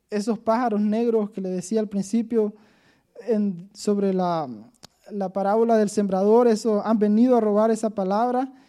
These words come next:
y por eso perdemos la paz. Pero cuando nosotros, hermanos, los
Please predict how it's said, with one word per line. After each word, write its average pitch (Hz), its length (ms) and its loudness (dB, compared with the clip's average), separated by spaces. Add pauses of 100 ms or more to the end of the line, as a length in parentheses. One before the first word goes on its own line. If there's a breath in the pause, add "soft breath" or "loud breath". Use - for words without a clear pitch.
(380 soft breath)
y 220 80 -2
por 202 180 -2
eso 214 240 -2
perdemos 220 400 0
la 185 180 -4
paz. 262 380 0 (520 soft breath)
Pero 220 220 4
cuando 214 220 -2
nosotros, 254 480 -2
hermanos, 233 380 0
los 202 400 -2